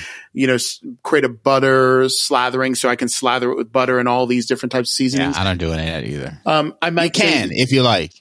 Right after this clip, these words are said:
Speaker 2: if you want, you know, that's the, those, those are all things that people do. Like, they'll s-, take a s-, big slice in the middle and they'll, s-, they'll, you know, stuff down garlic and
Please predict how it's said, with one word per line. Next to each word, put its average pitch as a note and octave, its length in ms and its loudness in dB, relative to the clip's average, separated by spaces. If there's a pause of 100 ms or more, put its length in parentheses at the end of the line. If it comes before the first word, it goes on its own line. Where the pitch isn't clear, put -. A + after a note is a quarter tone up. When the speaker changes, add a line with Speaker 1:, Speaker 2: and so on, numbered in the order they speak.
Speaker 2:
if G#2 220 -2
you G2 80 2
want, A#2+ 400 2
you F#2 100 0
know, E2+ 240 0
that's F#2+ 220 -4
the, G#2 100 -4
those, A2 240 0
those G#2 240 2
are G#2 80 0
all A2 240 2
things G#2+ 380 0
that F2 220 0 (440)
people G2+ 240 0
do. F2+ 220 2
Like, C#2+ 160 -6
they'll E2 100 -2
s-, - 140 -6
take F#2 220 0
a - 60 -2
s-, - 280 -8 (100)
big G#2 180 2
slice G#2 380 0
in G2 60 0
the F2+ 80 0
middle G#2 320 2
and F#2 100 0
they'll, D#2+ 80 0
s-, - 320 -4
they'll, E2 280 0 (120)
you D#2 140 -6
know, D#2 100 -4
stuff - 380 -4
down F#2 260 0
garlic F2 520 0
and D2 280 -10